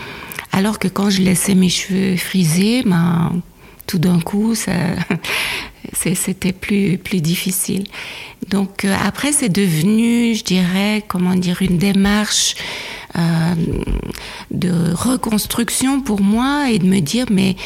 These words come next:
je, je veux accepter mes cheveux tels qu'ils sont. Donc, ça devenait presque politique, où je, j'ai voulu absolument, euh, coûte que coûte, assumer mes cheveux tels quels et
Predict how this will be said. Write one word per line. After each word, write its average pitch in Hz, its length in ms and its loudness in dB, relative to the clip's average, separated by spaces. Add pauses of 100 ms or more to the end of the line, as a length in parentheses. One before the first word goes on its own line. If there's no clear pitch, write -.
(320)
je, 185 480 0
je 165 140 2
veux 180 320 2
accepter 240 580 -2
mes 214 160 2
cheveux 214 400 0
tels 190 300 -2
qu'ils 180 280 0
sont. 262 360 0
Donc, 208 180 0
ça 185 140 -2
devenait 190 360 2
presque - 360 -6
politique, 233 760 -2 (460)
où 196 100 0
je, 190 340 2
j'ai 180 180 0
voulu 202 580 2 (480)
absolument, 202 960 2
euh, 180 260 2 (460)
coûte 277 220 -2
que 208 120 -4
coûte, - 540 -4 (500)
assumer 220 540 0
mes 202 140 2
cheveux 196 280 0
tels 170 320 -2
quels 220 500 0
et 196 460 2